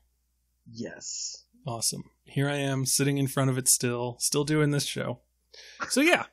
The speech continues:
Speaker 2: uh, patreon dot com slash the film stage show. We, of course, are also brought to you by Mubi, the, uh, rotating film selection cinema where you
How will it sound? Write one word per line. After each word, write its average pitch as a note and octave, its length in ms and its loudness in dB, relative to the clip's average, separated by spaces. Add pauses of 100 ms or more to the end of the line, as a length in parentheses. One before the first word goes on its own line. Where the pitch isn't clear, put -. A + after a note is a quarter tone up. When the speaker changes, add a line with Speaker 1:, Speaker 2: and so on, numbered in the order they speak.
Speaker 2:
uh, D#3+ 240 6
patreon F3 420 6
dot C#3 160 6
com A2+ 240 -2
slash A#2+ 300 4
the - 80 -4
film A#2 200 -2
stage A2+ 300 0
show. A#2+ 240 -2 (800)
We, A#3 140 12
of C4+ 100 8
course, F3+ 260 8
are F3 120 10
also E3 320 10
brought D3+ 260 8
to D#3 100 4
you C#3+ 80 6
by C3+ 220 6
Mubi, G3 680 10 (560)
the, B2+ 1600 4
uh, G#2+ 320 -6
rotating D#3 560 -2
film E3 300 -2
selection D3 960 2
cinema E3+ 560 6
where C#3+ 160 4
you G#3 540 8